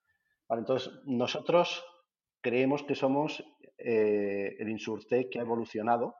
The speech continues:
y que aplicando este tipo de forma de trabajar en, eh, en la industria aseguradora,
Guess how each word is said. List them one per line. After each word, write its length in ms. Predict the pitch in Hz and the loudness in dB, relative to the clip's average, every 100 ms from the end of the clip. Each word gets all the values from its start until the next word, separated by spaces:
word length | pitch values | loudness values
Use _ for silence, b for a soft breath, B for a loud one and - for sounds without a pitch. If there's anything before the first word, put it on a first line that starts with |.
| _ _ _ _ _ _ _ _ - | _ _ _ _ _ _ _ _ -6
y 640 | 117 107 107 104 101 95 | -4 -2 0 0 -2 -6
que 200 | - 101 | -4 0
aplicando 880 | 95 - 95 - 123 120 98 92 - _ _ _ _ _ _ _ _ _ | -2 -4 -10 -4 -2 -2 -4 -6 -10 _ _ _ _ _ _ _ _ _
este 300 | - - 110 | -20 -8 -4
tipo 280 | 120 110 110 | -4 -2 -2
de 100 | 107 | -2
forma 320 | - 107 107 | -2 -2 -4
de 120 | 107 | -6
trabajar 720 | - 101 95 - 120 107 - - - - | -4 -2 -2 4 4 4 0 -12 -14 -4
en, 720 | 104 101 101 98 98 98 98 | -4 -2 -6 -8 -8 -10 -8
eh, 920 | 107 104 98 98 95 98 98 98 98 101 | -4 -4 -4 -6 -6 -6 -6 -6 -8 -8
en 180 | 110 101 | -8 -8
la 80 | 95 | -8
industria 440 | 101 113 - 110 | -6 -8 -4 -4
aseguradora, 680 | 117 - 104 117 120 127 | -4 -8 -6 -2 0 0